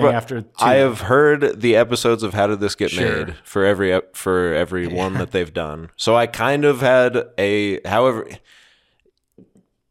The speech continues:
Speaker 1: I have a working knowledge of some of the stuff
Speaker 2: Mm.
Speaker 1: because I've heard th-,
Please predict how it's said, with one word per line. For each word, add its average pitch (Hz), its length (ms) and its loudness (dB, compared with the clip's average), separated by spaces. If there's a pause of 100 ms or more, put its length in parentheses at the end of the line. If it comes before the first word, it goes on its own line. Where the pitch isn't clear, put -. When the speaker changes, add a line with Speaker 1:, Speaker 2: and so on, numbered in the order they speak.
(160)
Speaker 1:
I 110 100 0
have 117 460 0 (360)
a 110 100 2
working 113 400 0
knowledge 104 420 0
of 98 200 -2
some 107 240 0
of 101 160 -4
the 104 80 -2
stuff 107 340 2
Speaker 2:
Mm. 113 80 -6
Speaker 1:
because 98 420 -2
I've 87 240 -2
heard 95 400 -2
th-, - 280 -20